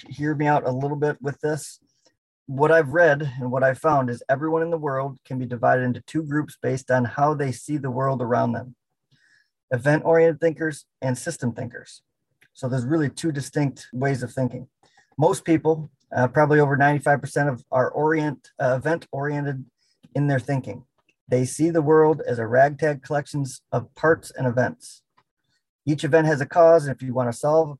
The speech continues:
problem, find the cause and fix that. This thinking works on a ton of things, cars, machines, all kinds of different things, but not on more complex things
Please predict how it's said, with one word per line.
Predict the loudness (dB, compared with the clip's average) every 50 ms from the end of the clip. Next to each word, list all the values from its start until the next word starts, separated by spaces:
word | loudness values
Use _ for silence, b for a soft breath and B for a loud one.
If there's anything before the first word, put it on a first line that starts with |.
| _
problem, | -8 -6 -6 -6 -8 -10 -10 -10 -12 -14 _ _ _ _
find | _ -6 -2 0 0 0 0
the | -4 -6
cause | -6 -2 2 2 4 4 2 0 -4
and | -8 -8 -8 -8 -8
fix | _ -10 -10 -10 -12 -16 -14 -10
that. | -10 -10 -10 -10 -14 _ _ _ _ _ _ _ _ _ _ _ -6
This | -6 -6 -2
thinking | 0 0 0 0 0 0 0
works | 0 0 0 2 2
on | 4 4 4 2 0
a | -4
ton | -4 -4 -6 -6 -6
of | -6 -6 -6
things, | -8 -8 -8 -10 -14 -18 -20 _ _ _ _ _ _ _ _
cars, | 0 4 4 6 6 4 2 -2 -8 -14 -18 _ -10
machines, | -10 -10 -8 -6 -4 -2 -2 -2 -2 -4 -8 -14 -20 -20 _ _ _ -14
all | -6 0 2 2 2
kinds | 2 2 0 0 0
of | -4 -6
different | -6 -6 -8 -8 -6
things, | -6 -6 -6 -8 -12 _
but | -4 -2 -2 -2 -2
not | 0 2 2 4 4
on | 4 2
more | 2 2 0 0
complex | 0 -4 -4 -2 -2 -2 -2 -4 -6 -6 -6 -6 -6 -8 -14
things | -12 -12 -12 -10 -12 -14 -18 -20 -20